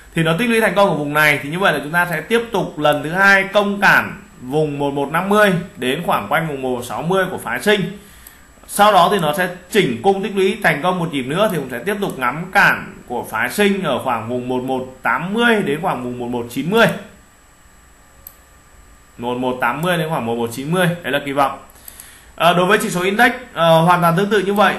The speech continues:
Thì như vậy là index của chúng ta, ờ, cũng đã chính thức hoàn thành cái target mục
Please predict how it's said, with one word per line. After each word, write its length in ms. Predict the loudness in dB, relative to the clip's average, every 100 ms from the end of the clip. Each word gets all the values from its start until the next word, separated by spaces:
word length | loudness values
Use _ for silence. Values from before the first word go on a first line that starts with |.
| -4
Thì 160 | -4
như 140 | -2 0
vậy 160 | 0
là 80 | 0
index 240 | 0 0 -2
của 60 | -6
chúng 140 | -2
ta, 400 | 4 6 6 4 0 -12 -20 _ _ _ -4
ờ, 200 | 0 0
cũng 120 | 0
đã 100 | 0 0
chính 140 | 0
thức 140 | -2 2
hoàn 200 | 2 2
thành 180 | 0 0
cái 100 | -2
target 340 | 2 2 2
mục 100 | -2